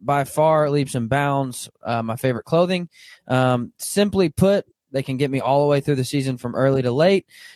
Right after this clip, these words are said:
but also their carbon technology for maximum odor absorption, absorption is what really sets them apart in my eyes. Now, I wanna share a little success story, uh, of a friend of mine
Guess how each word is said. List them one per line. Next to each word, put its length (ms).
but 100
also 640
their 100
carbon 320
technology 560
for 140
maximum 580
odor 240
absorption, 480
absorption 720
is 160
what 160
really 340
sets 300
them 160
apart 400
in 160
my 320
eyes. 400
Now, 280
I 100
wanna 180
share 220
a 60
little 180
success 480
story, 480
uh, 340
of 140
a 80
friend 280
of 120
mine 420